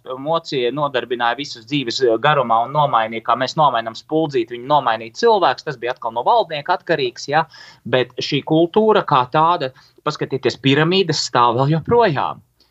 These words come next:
Tad, tad cilvēks spēja radīt mūžīgiem. Sfinks, kā joprojām neatpazīts, neatkodēts simbols,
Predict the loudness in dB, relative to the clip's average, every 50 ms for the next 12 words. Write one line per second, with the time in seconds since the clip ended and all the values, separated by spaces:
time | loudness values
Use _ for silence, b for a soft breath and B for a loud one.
0 | _ -18 -14 -10 -10 -10 -8 -2 2 2 4 4 4 2 0 -2 -8 -12 -10 -6
1 | -4 -2 -2 0 0 0 0 -2 -2 -2 -2 -4 -2 -2 -4 -4 -4 -2 0 0
2 | 0 0 -2 -4 -6 -4 -4 -6 -6 -8 -8 -8 -8 -6 -2 2 4 4 4 4
3 | 0 -2 -4 -2 0 2 4 4 2 2 0 -4 _ _ _ _ _ -20 -16 -12
4 | -8 -4 0 0 0 0 2 2 2 2 2 2 -2 -2 -4 -4 -4 -4 -4 -6
5 | -8 -10 -10 -8 -10 -12 -10 -8 -6 -4 -2 0 -2 -2 -4 -6 -4 -4 -2 -2
6 | -2 -4 -4 -6 -10 -8 -4 -4 -2 -2 0 2 2 2 2 0 -2 -4 -8